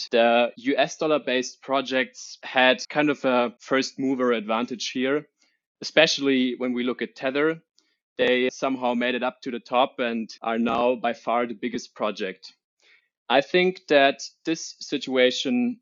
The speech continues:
will, I'm not sure whether it will reverse, but I'm, I'm very certain that the euro-based stablecoins will gain in relevance due to the fact that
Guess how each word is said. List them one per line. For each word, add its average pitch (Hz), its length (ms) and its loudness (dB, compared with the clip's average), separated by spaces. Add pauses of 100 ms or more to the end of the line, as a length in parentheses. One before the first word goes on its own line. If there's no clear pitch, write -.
(100)
will, 117 500 -2 (540)
I'm 139 140 2
not 170 160 0
sure 165 400 4
whether 139 280 2
it 127 200 0
will 135 180 0
reverse, 123 880 0
but 120 340 -4
I'm, 135 400 -2
I'm 131 140 -4
very 147 220 0
certain 139 500 -2
that 120 340 -2
the 120 360 2
euro-based 131 1040 -2
stablecoins 123 800 -4
will 120 320 -2
gain 127 400 -2
in 110 100 -8
relevance 127 760 -6 (520)
due 143 160 -2
to 143 160 -2
the 135 100 2
fact - 640 2
that 120 380 2